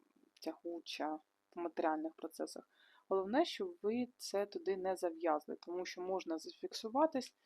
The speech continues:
і потім вважати, що дійсно оце і є дійсністю, а це просто проміжок часу такий.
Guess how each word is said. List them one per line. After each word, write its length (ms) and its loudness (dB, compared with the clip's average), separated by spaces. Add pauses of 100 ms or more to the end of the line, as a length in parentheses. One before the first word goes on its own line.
(340)
і 40 -12
потім 840 -2 (1080)
вважати, 460 2
що 200 -10
дійсно 560 -2
оце 320 4
і 80 4
є 120 8
дійсністю, 720 -10
а 120 -2
це 300 -2 (420)
просто 340 0
проміжок 440 -2
часу 340 -6
такий. 320 -20